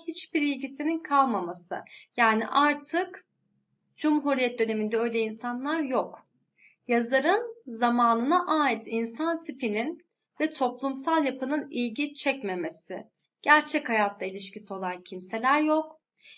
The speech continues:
ve eski zamana ait insan tipi artık dikkat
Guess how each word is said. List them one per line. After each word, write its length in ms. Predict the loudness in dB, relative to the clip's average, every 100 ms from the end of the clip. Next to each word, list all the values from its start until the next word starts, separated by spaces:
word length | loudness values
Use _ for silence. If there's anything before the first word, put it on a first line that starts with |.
| _
ve 80 | 6
eski 540 | 6 6 -4 -4 -2 0
zamana 480 | 0 0 0 0
ait 300 | 0 0 -2 -8
insan 540 | -6 -4 -4 -2 -2 -4
tipi 360 | -12 -8 -6 -2
artık 680 | 0 0 -4 -6 -6 -12 _ _ -8
dikkat 500 | -6 -4 -6 -6